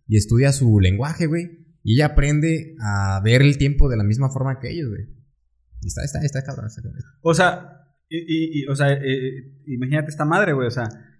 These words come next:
Speaker 2: que in-, que in-, que incluso, o sea, nuestras limitaciones, o sea, refiriendo a lo de, a lo de la película que dices, güey, o sea, ya simplemente de aprender,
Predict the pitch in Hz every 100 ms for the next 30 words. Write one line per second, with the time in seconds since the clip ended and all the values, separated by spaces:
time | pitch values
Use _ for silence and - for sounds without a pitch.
0 | _ - 143 139 - 139 151 151 147 147
1 | 165 208 208 - - _ _ _ _ _
2 | _ _ _ _ 120 117 127 120 117 113
3 | 104 - _ _ _ _ _ _ 131 131
4 | 131 139 135 139 135 139 127 - 165 190
5 | 220 262 - - _ _ _ _ _ _
6 | _ _ _ _ _ - 135 139 - -
7 | - - - - 135 135 143 165 160 131
8 | 139 139 123 120 117 113 113 113 131 -
9 | 110 107 104 98 101 107 - _ - 151
10 | 185 196 190 185 180 135 - 123 120 131
11 | 202 240